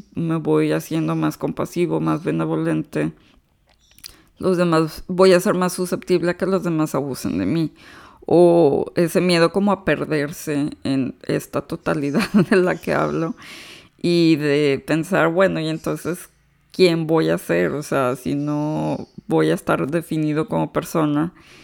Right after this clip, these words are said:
Y pues no, no se trata de eso, o sea, se trata de conservar una personalidad y un yo funcional en el sentido de establecer este límite en, o sea, bueno, como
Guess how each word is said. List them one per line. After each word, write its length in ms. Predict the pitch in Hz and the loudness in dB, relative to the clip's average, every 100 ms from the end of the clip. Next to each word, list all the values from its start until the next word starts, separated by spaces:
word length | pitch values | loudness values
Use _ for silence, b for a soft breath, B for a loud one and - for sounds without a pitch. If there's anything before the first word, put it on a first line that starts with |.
| B B - | B B -4
Y 120 | 190 | -2
pues 200 | - 170 | 4 4
no, 200 | 170 247 | 4 2
no 180 | 185 160 | 2 0
se 120 | 185 | -2
trata 340 | - 202 - | 0 0 0
de 120 | 196 254 | 0 -2
eso, 180 | - | -4
o 100 | 147 | -8
sea, 160 | 151 147 | -4 -6
se 120 | 151 - | -6 -6
trata 680 | - 156 151 - 185 208 - _ _ _ | 2 4 4 2 2 0 -4 _ _ _
de 360 | 160 160 151 - | -4 -2 -2 -2
conservar 960 | 160 151 151 151 143 151 151 151 151 - | 0 0 0 -2 0 0 2 2 0 -4
una 300 | 170 151 151 | -2 0 0
personalidad 840 | - 160 156 160 156 156 175 175 165 | -2 -6 -2 0 0 0 2 2 2
y 140 | 160 156 | 0 -2
un 320 | 143 123 - - | -2 -4 -8 -12
yo 640 | 160 165 147 143 139 - | -4 0 2 0 -4 -10
funcional 960 | - 156 165 156 151 160 160 160 160 - | -10 -8 -4 -2 0 2 2 2 -2 -4
en 160 | 151 156 | -4 -4
el 100 | - | -4
sentido 600 | - 143 143 143 147 151 | -4 -4 -2 -2 -2 0
de 260 | 160 147 - B B B B B _ | -2 -2 -6 B B B B B _
establecer 680 | 170 160 170 151 151 175 156 | -4 2 2 2 0 0 0
este 220 | 160 - | 0 -2
límite 720 | 180 165 160 156 180 175 160 - | 0 0 -2 -2 -2 0 -2 0
en, 520 | 151 147 135 123 - _ - | 2 2 0 -2 -8 _ -10
o 80 | |
sea, 280 | 156 143 131 - | -4 0 0 -2
bueno, 240 | 143 131 - | -2 -2 -2
como 220 | 139 | -2